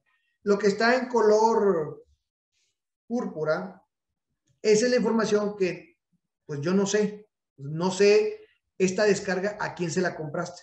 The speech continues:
Entonces, tú me tienes que indicar, pues, es a este transportista, este, y este es su folio fiscal. Igual, las ventas, los despachos, tú me tienes que indicar, este despacho va facturado a este cliente, a este R F C, etcétera, ¿no?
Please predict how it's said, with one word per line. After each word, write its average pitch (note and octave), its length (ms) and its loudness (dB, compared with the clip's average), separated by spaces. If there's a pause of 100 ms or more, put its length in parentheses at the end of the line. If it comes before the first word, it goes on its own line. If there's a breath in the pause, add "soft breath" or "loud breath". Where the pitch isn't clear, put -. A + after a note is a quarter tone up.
(140)
Entonces, E3 260 -12
tú F#3 100 0
me F#3+ 140 4
tienes F#3 320 -2
que F#3+ 80 -4
indicar, F#3 500 -2
pues, D#3 140 -10
es D#3+ 160 -8
a E3+ 100 0
este D#3+ 200 -8
transportista, F#3 1000 -6 (540 soft breath)
este, D#3 320 -8
y F3+ 100 0
este F#3 220 2
es F#3+ 60 2
su F3 120 -6
folio D#3+ 300 -4
fiscal. G3 560 -2
Igual, F#3+ 400 0 (180)
las D3 220 -6
ventas, G3+ 280 0
los D#3 180 -4
despachos, G3 720 -2 (1000)
tú F#3 80 0
me G3 140 4
tienes G3 200 2
que F#3+ 80 -2
indicar, F#3 400 2
este F#3 200 -2
despacho G3 440 -2
va F3+ 140 -6
facturado F#3 560 -4
a A3+ 320 -4
este D#3+ 260 -14
cliente, E3 360 -8
a D3 80 -6
este C#3+ 180 -10
R C#3+ 120 -10
F C3 120 -16
C, D3 220 -14 (380)
etcétera, B2 440 -12
¿no? F#3 260 -12